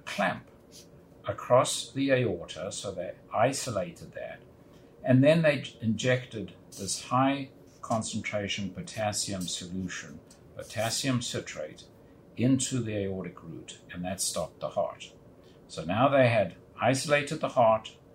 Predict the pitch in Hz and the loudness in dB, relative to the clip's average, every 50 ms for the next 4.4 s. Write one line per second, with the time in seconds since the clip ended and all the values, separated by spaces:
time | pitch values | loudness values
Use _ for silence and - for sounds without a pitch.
0 | - - - - - - - - - - - - - - 131 139 - - - 135 | -20 -20 -20 -20 -14 -10 -8 -8 -6 -4 -4 0 4 6 4 4 4 0 -2 -2
1 | 120 - 113 104 104 98 98 - - - - - - - - - - - - - | 2 4 4 4 6 4 2 0 -6 -14 -18 -20 -20 -20 -20 -20 -20 -12 -6 -2
2 | 98 101 101 98 90 87 87 92 120 160 180 175 - - - - 85 85 85 - | -2 0 0 -2 -2 -2 0 2 4 4 4 2 -2 -4 -4 -4 -4 -6 -6 -8
3 | - - - - - - - 92 90 87 - - 87 80 80 80 78 80 - - | -10 -12 -10 -10 -8 -6 -6 -4 -4 -4 -6 -8 -8 -8 -8 -10 -12 -12 -16 -20
4 | - - - 87 78 87 82 | -20 -18 -18 -16 -14 -12 -12